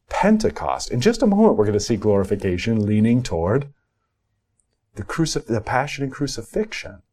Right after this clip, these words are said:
So in other words, and, um, I know the men are studying the Gospel of John, so hopefully this dovetails.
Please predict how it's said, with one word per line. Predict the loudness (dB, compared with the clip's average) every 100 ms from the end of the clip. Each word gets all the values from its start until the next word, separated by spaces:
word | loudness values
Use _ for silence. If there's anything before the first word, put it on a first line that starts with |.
| _ _ _ _ -10
So | -4
in | 0
other | 2 4
words, | 6 6 4 -2 -8
and, | -2 -2 0
um, | -4 -4 -6 -12 _ _ _ _ _ -4
I | 0
know | -2
the | 0
men | 0 2
are | 0
studying | -2 0 0 2 0
the |
Gospel | 0 0 -2 -4 -8
of | -4
John, | -2 -2 -4
so | -8
hopefully | -4 -6 -2 -2
this | 0 -2
dovetails. | -2 -4 -4 -4 -2 -2 -4